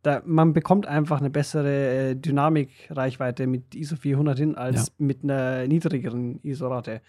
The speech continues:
Speaker 2: Ja.
Speaker 1: Was schwer zu verstehen ist, ich,
Speaker 2: <laughs>
Speaker 1: aber es ist so.
Speaker 2: Ja, manche, äh, Sensoren sind halt unterschiedlich gebaut. Das ist dann quasi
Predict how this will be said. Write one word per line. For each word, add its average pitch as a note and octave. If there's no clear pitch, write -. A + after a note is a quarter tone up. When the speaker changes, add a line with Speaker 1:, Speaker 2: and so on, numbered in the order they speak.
Speaker 2:
Ja. -
Speaker 1:
Was -
schwer A3
zu A3
verstehen G3
ist, F#3+
ich, -
Speaker 2:
<laughs> D#3
Speaker 1:
aber D#3
es E3+
ist A#3
so. A#2+
Speaker 2:
Ja, A#2
manche, B2+
äh, C3+
Sensoren A#2+
sind A#2+
halt A#2
unterschiedlich A#2+
gebaut. B2+
Das A2+
ist A#2
dann A2+
quasi A2+